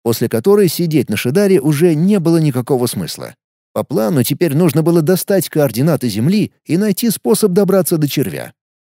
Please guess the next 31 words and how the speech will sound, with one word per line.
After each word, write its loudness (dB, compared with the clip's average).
Со -4
вторым 0
Алексу 0
только 2
предстояло 2
разобраться. -2
А -2
вот -4
чтобы 0
получить 0
координаты 0
родного 0
мира, -6
необходимо 0
было 4
перейти 0
на 2
первый 0
слой -2
и -2
обратиться 0
в -4
представительство -2
корпорации 0
«Миточ». -6
Это 2
посоветовал 4
дядя 4
Фиска -4
ещё -2
давным-давно. 0